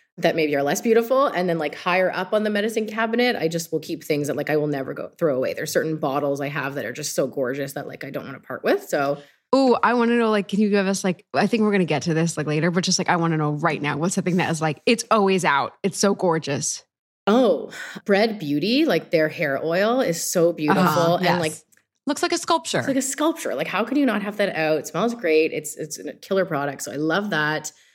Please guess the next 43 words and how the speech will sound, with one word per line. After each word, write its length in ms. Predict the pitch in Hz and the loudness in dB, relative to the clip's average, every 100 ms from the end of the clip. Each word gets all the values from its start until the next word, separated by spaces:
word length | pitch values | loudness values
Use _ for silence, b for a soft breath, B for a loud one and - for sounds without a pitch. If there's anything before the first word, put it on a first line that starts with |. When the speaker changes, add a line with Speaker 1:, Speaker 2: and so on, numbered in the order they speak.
| b b | b b
Speaker 2:
Okay. 320 | 190 175 165 143 | -4 -4 -6 -6
Speaker 1:
I 40 | 196 | -8
have 140 | 240 | -2
a 60 | 233 | 0
bunch 240 | 175 180 | 0 0
of 240 | 165 156 - | -2 -4 -10
Chanel 460 | - 151 127 131 | -6 -6 -2 -4
beauty 260 | 131 139 147 | -4 -6 -8
products 380 | 147 151 165 190 | -4 -2 -2 -4
'cause 180 | 175 160 | -6 -4
I 140 | - | -2
just 240 | 165 180 - | -2 -4 -2
love, 160 | 196 | 0
like, 160 | 165 151 | 0 -2
the 80 | 151 | -6
color 400 | - 139 143 143 | -6 -4 -2 -2
of 180 | 135 | -4
the 360 | 131 127 107 - - b b b b - | -8 -8 -8 -12 -18 b b b b -10
toner 580 | - 233 208 185 160 143 | -2 2 2 2 2 0
and, 220 | - 147 | -4 -6
like, 140 | - | -8
the 60 | 175 | -12
cleanser. 440 | - 202 190 165 | -6 -2 -2 -2
Like, 180 | 139 135 | -6 -12
you 120 | - 160 | -6 -4
know, 100 | 127 | -4
it's 120 | - | -10
like 120 | - | -12
a 60 | - | -12
beige 320 | - - 202 | -4 0 4
Speaker 2:
So 40 | 180 | 4
pretty. 100 | 170 | 4
Speaker 1:
champagne. 400 | - 160 156 156 | 0 -2 -2 0
Yeah, 180 | 233 139 | 0 0
it's 160 | 143 170 | -4 -2
very 200 | 185 160 | 0 0
pretty. 360 | 139 143 214 B B B B _ - | -2 -6 -6 B B B B _ 0
I 140 | 185 | 2
always 280 | 185 202 277 | 4 4 4
have 180 | 311 220 | 0 2
this 260 | 180 254 | 2 2
out, 400 | 220 165 151 - | 2 2 2 -2
ladies. 840 | 156 143 139 147 175 208 - - | -4 -2 0 0 -2 -4 -10 -12